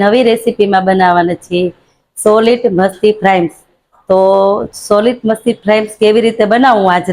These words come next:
તમને બતાવીશ. તો આપણે સોલિડ મસ્તી ફ્રાઈસ બનાવવા માટે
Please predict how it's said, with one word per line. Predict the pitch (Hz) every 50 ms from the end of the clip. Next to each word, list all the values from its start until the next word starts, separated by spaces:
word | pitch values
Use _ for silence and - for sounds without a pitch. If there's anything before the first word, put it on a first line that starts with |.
| -
તમને | 180 170 165 165 151 165
બતાવીશ. | 170 - 160 143 139 147 143 - - _ _ _ _ _ _ _ _ _ _ _ _ _ _ _ _ _ -
તો | - 202 214 208
આપણે | 208 208 214 208 208 202 - -
સોલિડ | 202 202 208 208 214 214 208 - 196 190
મસ્તી | 202 202 - - 214 208 -
ફ્રાઈસ | - 202 208 208 _ _ 190
બનાવવા | 190 202 202 190 185 180 175 180
માટે | 185 180 165 185 185